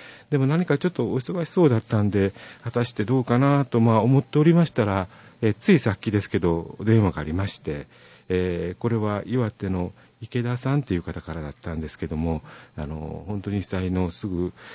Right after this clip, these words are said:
えー、被災地の中にいらっしゃる建築士さんなんですね。で、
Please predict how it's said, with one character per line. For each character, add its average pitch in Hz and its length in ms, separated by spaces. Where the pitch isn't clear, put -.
え 87 380
ー、 - 20
被 76 60
災 95 200
地 - 100
の 92 60
中 90 280
に 90 280
い - 80
ら 85 120
っ - 20
し - 140
ゃ 90 40
る 110 120
建 85 180
築 - 180
士 - 60
さ 78 100
ん 73 60
な 71 80
ん 69 60
で - 80
す - 100
ね。 123 180
で、 135 260